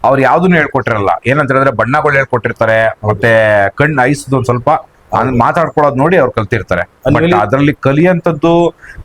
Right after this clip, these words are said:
Speaker 1: ಚೆಸ್ಟ್ ಪ್ಯಾಟರ್ನ್ ಮತ್ತೆ ಸುಮಾರಷ್ಟು, ಆಯ್ತಾ,
Speaker 2: ಹೌದು, ಹೌದು
Speaker 1: ವಿಂಗ್ಸ್ ಗಳು, ವಿಂಗ್ ಇವಾಗ ನಿನ್ನೆ ಕೂಡ ಒಂದ್ ಒಬ್ರ ಹತ್ರ ಮಾತಾಡ್ದೆ.
Speaker 2: ಹೌದು.
Speaker 1: ವಿಂಗ್ಸ್ ಅನ್ನೋದು ಯಾವ ತರ ಇರ್ಬೇಕು ಅಂತ ನಿನ್ನೆ ನನ್ಗೆ ಹೇಳ್ಕೊಟ್ರು ಅವ್ರು. ಅದನ್ನೆಲ್ಲ ಹೆಂಗ್ ಕಲ್ತ್ಕೊಂಡ್ರಿ ಅಂತ ನೀವು?
Speaker 2: ಸರ್ ಅದೇ ಸರ್, ನಿಮ್ಗೆ ಹೇಳ್ತಿಲ್ವಾ, ಅಕ್ಕಿನೇ ಗುರು ಸರ್.
Speaker 1: ಹ್ಮ್.
Speaker 2: ಓಕೆನಾ? ಇವಾಗ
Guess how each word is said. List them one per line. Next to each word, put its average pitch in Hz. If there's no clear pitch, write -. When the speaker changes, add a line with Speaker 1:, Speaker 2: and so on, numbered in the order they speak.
Speaker 1:
ಚೆಸ್ಟ್ 127
ಪ್ಯಾಟರ್ನ್ 127
ಮತ್ತೆ 127
ಸುಮಾರಷ್ಟು, 208
ಆಯ್ತಾ, 113
Speaker 2:
ಹೌದು, 123
ಹೌದು 123
Speaker 1:
ವಿಂಗ್ಸ್ 135
ಗಳು, 135
ವಿಂಗ್ 139
ಇವಾಗ 127
ನಿನ್ನೆ 120
ಕೂಡ 131
ಒಂದ್ 123
ಒಬ್ರ 107
ಹತ್ರ 117
ಮಾತಾಡ್ದೆ. 98
Speaker 2:
ಹೌದು. 98
Speaker 1:
ವಿಂಗ್ಸ್ 180
ಅನ್ನೋದು 170
ಯಾವ 127
ತರ 139
ಇರ್ಬೇಕು 131
ಅಂತ 135
ನಿನ್ನೆ 107
ನನ್ಗೆ 98
ಹೇಳ್ಕೊಟ್ರು 90
ಅವ್ರು. 76
ಅದನ್ನೆಲ್ಲ 185
ಹೆಂಗ್ 160
ಕಲ್ತ್ಕೊಂಡ್ರಿ 95
ಅಂತ 101
ನೀವು? -
Speaker 2:
ಸರ್ 180
ಅದೇ 151
ಸರ್, 160
ನಿಮ್ಗೆ 135
ಹೇಳ್ತಿಲ್ವಾ, 127
ಅಕ್ಕಿನೇ 151
ಗುರು 123
ಸರ್. 101
Speaker 1:
ಹ್ಮ್. 95
Speaker 2:
ಓಕೆನಾ? 131
ಇವಾಗ 135